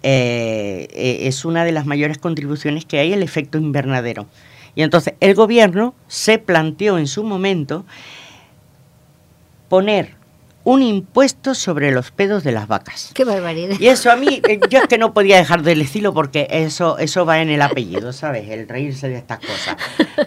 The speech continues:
Speaker 1: Pero vamos a ver cómo es posible.
Speaker 2: Que
Speaker 1: ¿Quién,
Speaker 2: contamine
Speaker 1: quién lo
Speaker 2: eso
Speaker 1: va a
Speaker 2: tanto.
Speaker 1: controlar? Pero ¿quién va a controlar para pagar ese impuesto? Es un poco, un poco difícil. Pero la verdad que es que es un, un,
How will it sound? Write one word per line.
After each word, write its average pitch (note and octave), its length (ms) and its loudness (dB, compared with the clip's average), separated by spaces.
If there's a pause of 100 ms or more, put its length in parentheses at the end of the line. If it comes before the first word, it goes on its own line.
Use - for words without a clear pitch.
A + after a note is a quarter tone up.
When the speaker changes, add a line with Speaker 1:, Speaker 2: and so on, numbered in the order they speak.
(120)
Speaker 1:
Pero G3+ 220 2
vamos G3+ 340 -2
a F#3+ 60 4
ver F3+ 320 -2 (560)
cómo A#3+ 260 6
es A#3+ 80 6
posible. F#3+ 640 2 (140)
Speaker 2:
Que C#4 100 6
Speaker 1:
¿Quién, - 40 -16
Speaker 2:
contamine C4 580 6
Speaker 1:
quién F4 100 10
lo F4+ 60 10
Speaker 2:
eso B3+ 80 8
Speaker 1:
va A#3+ 60 10
a - 100 10
Speaker 2:
tanto. A#3+ 60 8
Speaker 1:
controlar? A3+ 320 4 (220)
Pero G#3 280 4
¿quién D#4 200 6
va D#4+ 100 8
a - 60 -4
controlar A3+ 640 6
para G3+ 220 0
pagar F3+ 240 4
ese F3 220 4
impuesto? F3+ 720 2 (380)
Es - 200 2
un B3 200 6
poco, - 440 4 (360)
un A#3+ 180 0
poco D4+ 380 4
difícil. E3 580 -2 (460)
Pero F3+ 220 6
la E3 120 6
verdad F3+ 340 2
que A#3 100 -6
es G#3+ 100 -6
que G3+ 100 -6
es F#3 160 -6
un, D3 460 -2
un, C3+ 640 -4